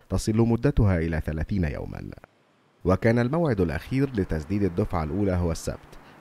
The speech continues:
لكن على المجموعة أن تسدد أيضًا ثمانية وعشرين مليون يورو إضافية لدائنيها قبل نهاية تشرين الأول أكتوبر. وفاجأت الشركة المحللين بتسديدها ثلاثة وثمانين ونصف مليون دولار بفوائد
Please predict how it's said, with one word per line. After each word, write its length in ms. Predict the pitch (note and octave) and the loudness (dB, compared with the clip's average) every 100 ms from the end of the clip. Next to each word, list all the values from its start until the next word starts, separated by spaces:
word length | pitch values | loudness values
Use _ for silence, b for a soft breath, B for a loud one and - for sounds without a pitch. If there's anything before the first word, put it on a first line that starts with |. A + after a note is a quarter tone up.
| - | -14
لكن 300 | G#2 G#2+ G#2+ | -6 0 2
على 200 | F2+ F2+ | 2 0
المجموعة 540 | F2 E2 F#2+ A2+ A2 A2 | -2 -4 -4 -2 -2 -2
أن 220 | F2+ F2 | -2 -2
تسدد 420 | F2 - A2+ F#2+ | -4 -4 -2 -2
أيضًا 400 | F2 F#2 A#2 A#2 | 0 -2 0 0
ثمانية 420 | A2 E2 G#2 G#2 G2 | -2 -2 -2 -2 -2
وعشرين 640 | F#2 E2 E2 - A2+ G2 | -4 -4 -6 -4 -2 -2
مليون 300 | E2+ F#2+ G#2+ | 0 0 2
يورو 260 | G#2 A2 F#2+ | 2 2 2
إضافية 520 | F2+ E2+ - A#2 G2+ | 0 -4 -4 -2 0
لدائنيها 760 | F2+ F2+ C#2+ G2 C3+ B2 A#2 A2+ B B B | 0 -2 -4 -2 0 0 -2 -4 B B B
قبل 280 | A#2+ C3 C3 | -4 0 0
نهاية 280 | C3+ D#3+ B2+ | 0 -2 -2
تشرين 480 | - G2 - A2 G2+ | -4 -6 -2 -2 0
الأول 360 | F2+ F#2+ F#2 | 2 2 2
أكتوبر. 540 | E2 - G#2 C#2+ - - - _ _ _ _ _ | 0 0 0 0 -8 -16 -20 _ _ _ _ _
وفاجأت 560 | A#2+ C3 B2 B2 B2+ B2+ | 0 2 2 2 0 0
الشركة 500 | B2+ F3+ F3+ B2 G2+ | -4 -2 -2 0 0
المحللين 720 | F#2 F2 - F2+ D#2+ A#2 A2+ | 2 -2 -2 -2 0 0 0
بتسديدها 720 | F2+ F2+ F2 D#2+ A#2 A2 F#2+ | -2 -2 -4 -2 -4 -2 -2
ثلاثة 560 | F2 D#2 G#2 A2 G#2 F#2+ | -2 -2 -2 -2 -4 -4
وثمانين 580 | E2 F2+ E2+ D#2 A2+ A2+ | -4 -4 -4 -2 -2 0
ونصف 420 | D2+ E2+ - - | -2 -4 -6 -6
مليون 360 | F#2 E2 G2+ F#2+ | -4 0 2 2
دولار 280 | G2 G#2 | 2 0
بفوائد 680 | E2 D#2+ G2 C3 F2+ A2+ G#2+ | -2 -2 0 0 0 -4 -6